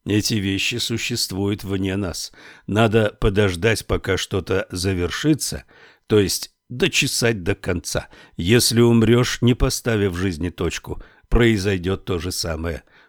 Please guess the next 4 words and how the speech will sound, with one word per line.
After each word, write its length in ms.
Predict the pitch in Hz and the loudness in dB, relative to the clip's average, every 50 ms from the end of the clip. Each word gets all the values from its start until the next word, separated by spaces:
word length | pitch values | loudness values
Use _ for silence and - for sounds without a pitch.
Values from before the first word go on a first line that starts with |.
| _ _ - | _ _ 0
Убиенные 760 | 120 113 104 101 107 101 92 98 101 104 98 95 95 95 85 | 2 2 4 2 2 2 4 4 4 4 2 2 2 0 0
шатаются 800 | - - 98 95 85 - - 143 127 101 82 - - - - 76 - _ _ | 0 0 -2 -2 -2 0 0 0 0 0 -2 -4 -6 -6 -6 -8 -12 _ _
в 180 | _ - - - | _ -18 -14 -4
пустоте, 720 | - 127 110 - - - 104 95 - - 85 73 - | -2 0 0 0 0 0 -2 -2 -2 -4 -6 -8 -10